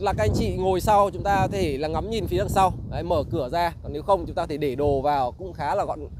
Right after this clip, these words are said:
gọn gàng đúng không ạ? Đấy, chính vì vậy mà đây chúng ta thấy là nó là chốt cửa chứ không phải là một cái gạt mưa phía đằng sau các bác nhá. Vâng, vậy thì, à, chúng ta ngắm nhìn lại một chút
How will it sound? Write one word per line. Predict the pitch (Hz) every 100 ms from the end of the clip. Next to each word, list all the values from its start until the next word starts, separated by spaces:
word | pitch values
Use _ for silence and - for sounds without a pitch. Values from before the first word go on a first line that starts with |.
| -
gọn | 156
gàng | 160 160 135
đúng | 143
không | 196
ạ? | - - - -
Đấy, | 151
chính | 165
vì | 214
vậy | 226 147
mà | 160
đây | 160 185
chúng | 175 -
ta | 190 175
thấy | 160 160
là | 202 165 - - -
nó | 160 185
là |
chốt | - 262 254 190
cửa | 180 139 -
chứ |
không | -
phải | 185 127
là | 135
một | - - -
cái | - 143 151 180 196
gạt | 196 - 208
mưa | 226 185 -
phía | 156
đằng | 160
sau | 190 180 170 - -
các |
bác | 180 196
nhá. | 214 208 - - - - - -
Vâng, | 233 233
vậy | 240 202
thì, | 233 226
à, | 220 196 - - - -
chúng | 190
ta | 233 170
ngắm | 196 233
nhìn | 247
lại | 208 214 -
một | - -
chút | 285